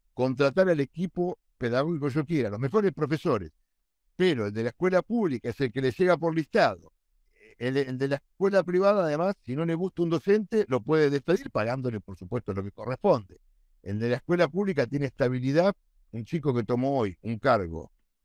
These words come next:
digamos, y titularizó un cargo de veintiún años y tiene cuarenta y cuatro años. Y ya tiene derecho adquirido, y eso no lo puede modificar ni mi ley ni nadie, ¿no es cierto? Después,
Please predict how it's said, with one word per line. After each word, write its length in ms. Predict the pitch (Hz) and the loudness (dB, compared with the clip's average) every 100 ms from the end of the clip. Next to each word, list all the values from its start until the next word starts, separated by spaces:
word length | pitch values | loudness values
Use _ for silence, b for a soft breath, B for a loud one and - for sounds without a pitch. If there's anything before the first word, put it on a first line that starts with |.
| _ | _
digamos, 480 | 98 107 95 85 - | -2 0 -2 -6 -8
y 100 | 104 | -6
titularizó 540 | 95 98 104 104 107 | -4 -2 0 0 0
un 80 | 139 | -2
cargo 220 | 123 123 | 2 2
de 60 | 98 | 2
veintiún 320 | 104 98 135 | -2 -2 -2
años 180 | 160 180 | -2 -2
y 40 | |
tiene 200 | 104 127 | -4 -6
cuarenta 300 | 104 101 101 | -4 -4 -2
y 60 | 110 | -2
cuatro 360 | 120 143 139 180 | 0 0 2 0
años. 300 | 127 90 78 _ _ _ | 0 -6 -12 _ _ _
Y 100 | - | -8
ya 100 | 113 | -4
tiene 240 | 160 180 156 | -2 -2 0
derecho 300 | 139 156 147 | 0 0 0
adquirido, 580 | - 127 143 160 117 104 | -2 -4 -2 0 0 -2
y 60 | |
eso 180 | 135 147 | -2 -2
no 100 | 127 | 0
lo 120 | 127 | -2
puede 240 | - 156 135 | 0 0 0
modificar 420 | 117 104 101 143 | 0 -2 -2 0
ni 120 | 131 | 0
mi 100 | 113 | 0
ley 160 | 120 156 | 0 0
ni 120 | 131 | 0
nadie, 440 | 151 147 95 80 - _ _ - | -2 -2 -4 -10 -16 _ _ -8
¿no 120 | 98 | -4
es 60 | |
cierto? 440 | 90 143 101 90 82 _ _ _ _ - | 4 4 2 -10 -14 _ _ _ _ -2
Después, 480 | 139 - 196 135 | -2 2 4 4